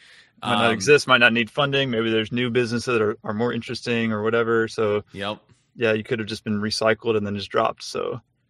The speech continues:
Speaker 2: Yep.
Speaker 1: yeah,
Speaker 2: Yeah,
Speaker 1: my
Speaker 2: so
Speaker 1: expectations
Speaker 2: it's
Speaker 1: were low, and, you know, I had enough on my plate to deal with. So I was like, you know, if it works out, cool. If not, yeah, I got my hands full with the business as it is. So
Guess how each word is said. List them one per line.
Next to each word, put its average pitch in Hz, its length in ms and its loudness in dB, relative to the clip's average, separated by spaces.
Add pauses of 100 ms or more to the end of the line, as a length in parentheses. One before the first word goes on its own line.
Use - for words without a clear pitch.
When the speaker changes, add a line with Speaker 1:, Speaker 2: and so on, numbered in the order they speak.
(180)
Speaker 2:
Yep. 104 340 -6
Speaker 1:
yeah, - 180 -4
Speaker 2:
Yeah, 113 60 -2
Speaker 1:
my 120 100 4
Speaker 2:
so 120 60 8
Speaker 1:
expectations 123 520 2
Speaker 2:
it's 117 80 -2
Speaker 1:
were 127 100 10
low, 123 360 8
and, 113 220 4 (220)
you 117 80 -6
know, 113 100 2
I 120 60 6
had 113 120 2
enough 113 340 0 (100)
on 123 80 -6
my 110 140 0
plate 113 260 2
to 113 60 -8
deal 107 240 -2
with. 107 120 2
So - 120 -8
I - 20 -4
was 110 80 -6
like, - 160 -6
you - 100 -8
know, 113 100 2
if 110 100 -4
it 110 60 -6
works 120 220 2
out, 120 200 4
cool. 120 320 0
If 113 120 -4
not, 117 300 2 (540)
yeah, 131 200 -4
I 127 120 0
got 123 120 4
my 117 140 2
hands 110 300 0
full 110 240 2
with 104 100 -4
the 113 60 -6
business 110 420 -2
as 117 160 -4
it 120 100 -8
is. - 220 -6
So - 340 -8